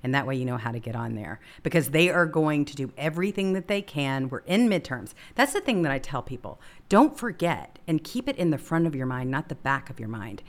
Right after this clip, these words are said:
that are, the reason why all of this is happening the way it is, is because it's midterm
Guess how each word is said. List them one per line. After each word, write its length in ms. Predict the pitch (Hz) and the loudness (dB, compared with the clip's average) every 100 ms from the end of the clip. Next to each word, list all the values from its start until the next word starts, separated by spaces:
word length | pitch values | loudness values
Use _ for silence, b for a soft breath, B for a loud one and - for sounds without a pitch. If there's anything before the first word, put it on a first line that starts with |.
| B B | B B
that 100 | 139 | -2
are, 100 | 139 151 | -2 -2
the 80 | 147 | -2
reason 440 | 143 214 226 220 | 2 2 2 2
why 160 | 180 156 | 4 2
all 240 | 143 151 | 2 0
of 100 | 156 | -2
this 160 | 147 - | -4 -8
is 80 | 120 | -8
happening 500 | 143 135 131 123 117 | -6 -6 -6 -6 -6
the 80 | |
way 260 | 123 131 139 | -4 -2 -2
it 120 | 143 | -2
is, 420 | 127 139 190 - - B B | -2 -2 -4 -6 -14 B B
is 120 | 139 - | -8 -4
because 340 | 147 - 143 | -6 -4 -6
it's 160 | 135 - | -6 -4
midterm 400 | 139 - - | -4 -4 -12